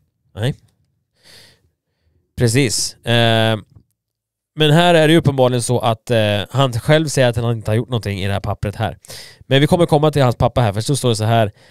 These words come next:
Eh, Så hade man väl inte skaffat barn med en sån person. Ringde precis till, eh, porten. Jag har fått godkänt att ringa pappa. Jag är nervös, inte pratat med honom, eh, sen torsdagen, dagen innan jag greps.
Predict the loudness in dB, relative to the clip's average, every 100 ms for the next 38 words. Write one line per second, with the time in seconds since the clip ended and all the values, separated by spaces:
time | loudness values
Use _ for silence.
0 | _ _ 0 0 2 2 2 2 0 -2
1 | -2 -2 0 2 2 2 -2 -2 2 2
2 | 0 -6 -4 -2 0 -2 0 -2 -2 -4
3 | 0 2 0 -4 0 2 2 0 -2 -2
4 | 0 2 2 -8 _ _ 2 4 4 2
5 | 0 2 4 4 2 2 2 0 0 2
6 | 0 _ 0 0 0 _ _ -2 0 2
7 | 0 4 6 6 2 -4 -6 -4 2 2
8 | 2 2 0 2 2 2 0 0 -10 _
9 | _ -2 2 4 4 2 -2 -6 0 0
10 | 0 -2 0 -2 0 0 0 0 -2 -6
11 | 0 2 2 0 -4 -4 -6 -2 0 0
12 | 0 -2 0 -2 -2 -4